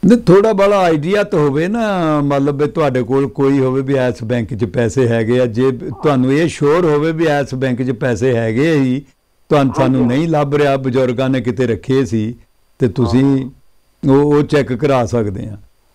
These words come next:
Speaker 1: ਲੇਕਿਨ
Speaker 2: ਬਸ
Speaker 1: ਉੱਦਾਂ,
Speaker 2: ਬੈਂਕਾਂ
Speaker 1: ਉੱਦਾਂ ਤਾਂ
Speaker 2: ਦਾ
Speaker 1: ਤੁਹਾਨੂੰ ਪਤਾ ਹੀ ਆ ਵੀ ਇੰਡੀਆ ਵਾਲੇ ਕਿੰਨਾ ਕੁ check ਕਰਦੇ ਆ, ਉਹ ਤਾਂ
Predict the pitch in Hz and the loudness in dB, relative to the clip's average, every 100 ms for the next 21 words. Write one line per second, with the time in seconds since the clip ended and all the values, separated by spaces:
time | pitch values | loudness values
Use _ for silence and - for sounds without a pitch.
0 | 127 143 170 151 - 170 170 170 165 170 | 2 2 4 2 0 0 2 2 0 0
1 | 156 156 170 175 170 165 151 131 147 156 | -2 0 0 0 0 0 -2 -2 -2 0
2 | 165 165 165 170 147 151 151 147 147 147 | 2 0 0 -2 0 0 0 0 0 -2
3 | 139 131 139 131 135 139 123 123 120 110 | -2 -2 -2 -2 -2 -2 -4 -2 -2 -2
4 | 92 110 113 123 131 131 | -4 -2 0 0 0 0